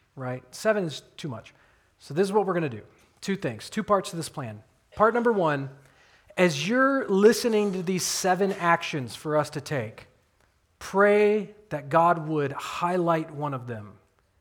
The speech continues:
that you need to work on. Pick one that challenges you and convicts you. There's seven of them. There's even more than that, you know, in the New Testament.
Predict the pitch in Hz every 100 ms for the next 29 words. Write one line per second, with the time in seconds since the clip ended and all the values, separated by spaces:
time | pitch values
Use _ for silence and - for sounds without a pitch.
0 | _ _ _ - 143 139 143 175 190 175
1 | 156 151 135 120 110 - - _ _ _
2 | _ _ _ _ _ - 277 277 226 233
3 | 226 185 151 - - 214 220 254 233 240
4 | 190 226 226 226 226 165 143 165 139 139
5 | 180 - - 107 98 - _ _ _ -
6 | 175 160 - - 302 285 277 269 269 269
7 | 262 185 202 269 277 247 240 254 247 240
8 | 233 233 226 196 208 208 202 196 190 180
9 | 190 175 160